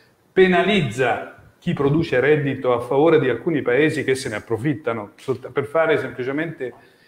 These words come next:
il, diciamo, la casella postale, no? Diciamo, de-, di alcune aziende.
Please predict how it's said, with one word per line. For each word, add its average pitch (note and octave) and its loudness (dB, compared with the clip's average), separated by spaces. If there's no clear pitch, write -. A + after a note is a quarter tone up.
il, C#3 -2
diciamo, C#3+ -2
la B2+ -2
casella C#3+ 2
postale, A2 -2
no? A#2+ -6
Diciamo, G#2 -12
de-, G#2 -12
di G#2+ -18
alcune A#2 -12
aziende. - -20